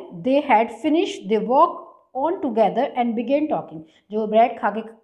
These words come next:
खा लेते हैं, ख़त्म कर देते हैं उसको, तो वो खड़े होके वॉक करते हैं, वॉक करते हुए आगे बात करते हुए चलने लग जाते हैं। The boy didn't notice the smarting of his feet and the heat of the sun and the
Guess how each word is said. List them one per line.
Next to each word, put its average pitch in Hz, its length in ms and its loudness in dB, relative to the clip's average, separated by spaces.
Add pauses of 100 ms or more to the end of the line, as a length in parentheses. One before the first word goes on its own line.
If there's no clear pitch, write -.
(120)
खा 214 140 -2
लेते 233 240 0
हैं, 294 100 -2
ख़त्म 233 220 -2
कर 262 140 0
देते 190 260 -6
हैं 214 60 -2
उसको, 349 260 -6
तो 226 140 -4
वो 196 80 -4
खड़े 208 220 -4
होके 220 180 -4
वॉक 202 240 0
करते 208 240 -2
हैं, 392 80 0
वॉक 254 220 -2
करते 196 220 -8
हुए 226 100 -2
आगे 190 160 -4
बात 196 260 -4
करते - 180 -10
हुए 277 40 -10
चलने 202 240 -2
लग 151 180 -8
जाते 151 220 -8
हैं। 156 120 -14 (460)
The 220 160 6
boy 247 220 4
didn't 302 380 0
notice 370 400 0
the 269 100 2 (140)
smarting 294 360 -2
of 311 180 0
his 294 280 -4
feet 294 340 0 (380)
and 254 220 0
the 311 100 0
heat 415 340 2
of 240 240 4
the 262 80 -2 (100)
sun 170 280 2
and 233 180 -2
the 233 80 -2